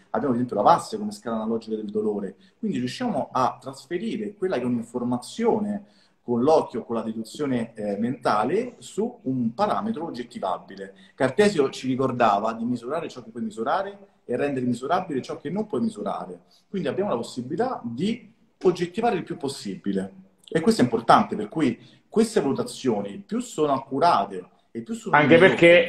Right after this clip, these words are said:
Speaker 2: immagino che questa oggettivizzazione, quindi questa trasformazione in un dato,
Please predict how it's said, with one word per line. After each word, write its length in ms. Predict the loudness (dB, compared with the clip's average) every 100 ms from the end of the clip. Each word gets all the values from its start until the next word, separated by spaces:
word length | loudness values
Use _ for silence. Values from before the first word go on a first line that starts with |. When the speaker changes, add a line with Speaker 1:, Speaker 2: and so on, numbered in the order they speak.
| 2
Speaker 2:
immagino 540 | 6 8 8 6 4
che 60 | 6
questa 440 | 6 8 8 8
oggettivizzazione, 1120 | 8 8 4 6 6 8 8 6 10 10 10
quindi 180 | 6 6
questa 280 | 8 6 6
trasformazione 840 | 6 4 6 4 4 6 6 6
in 60 | 4
un 140 | 6
dato, 500 | 8 10 8 6 2